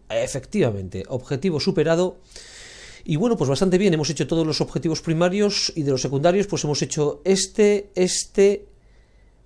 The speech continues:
este y lástima, pues eso, que por dos turnines o así no hemos hecho el último objetivo sup-, eh, secundario. Pero bueno, muy bien, ¿eh? La verdad.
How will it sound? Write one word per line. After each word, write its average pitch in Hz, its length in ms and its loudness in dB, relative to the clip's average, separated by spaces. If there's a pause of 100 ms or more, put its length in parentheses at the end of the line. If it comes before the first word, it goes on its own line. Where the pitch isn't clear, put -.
(160)
este 254 540 0 (100)
y 202 300 -4
lástima, 170 640 -2
pues 123 240 -6
eso, 104 260 -6 (100)
que 120 100 -8
por 117 220 -4
dos 156 280 0
turnines 156 540 0
o 151 40 2
así 175 180 0
no 160 120 2
hemos 139 180 -2
hecho 139 180 -4
el 135 60 -2
último 117 340 -2
objetivo 104 400 -10
sup-, 95 280 -10
eh, 107 180 -4
secundario. 101 440 -8
Pero 120 140 -2
bueno, 110 160 0
muy 139 220 0
bien, 95 240 -4
¿eh? 165 200 -10 (100)
La 101 100 -12
verdad. 101 280 -10